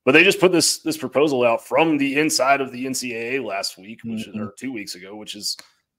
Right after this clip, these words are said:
Speaker 1: the most revolutionary thing I've seen the N C double A do in my lifetime. Like, I think it's coming, and I think if you talk to coaches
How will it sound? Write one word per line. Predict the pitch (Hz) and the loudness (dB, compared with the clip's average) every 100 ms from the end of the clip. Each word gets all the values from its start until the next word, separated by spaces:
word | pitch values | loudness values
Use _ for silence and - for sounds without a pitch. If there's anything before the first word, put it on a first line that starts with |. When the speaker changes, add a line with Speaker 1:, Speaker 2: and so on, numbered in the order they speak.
| _ - | _ -14
Speaker 1:
the | |
most | 98 113 104 - _ _ _ | -6 -6 -6 -10 _ _ _
revolutionary | - 120 127 131 120 127 120 | -8 -4 -2 -2 0 0 0
thing | 123 113 | 0 2
I've | 135 | 0
seen | 117 98 | 0 -8
the | 92 | -10
N | 95 | -10
C | 92 | -10
double | 92 92 92 | -10 -10 -10
A | 92 | -10
do | 95 90 | -10 -10
in | 175 | -8
my | 90 | -4
lifetime. | 123 85 87 - 92 101 92 | -4 -6 -10 -10 -10 -10 -10
Like, | 95 - _ _ _ | -12 -12 _ _ _
I | 131 147 | 0 0
think | 143 190 170 | 4 4 2
it's | - | 0
coming, | - 180 135 127 | 4 6 6 6
and | 127 | 6
I | 131 | 6
think | 151 175 | 4 2
if | 131 127 | 0 -8
you | 139 | -4
talk | 143 139 | 0 0
to | 117 | -2
coaches | - 143 170 127 120 107 | -2 0 0 -2 -4 -8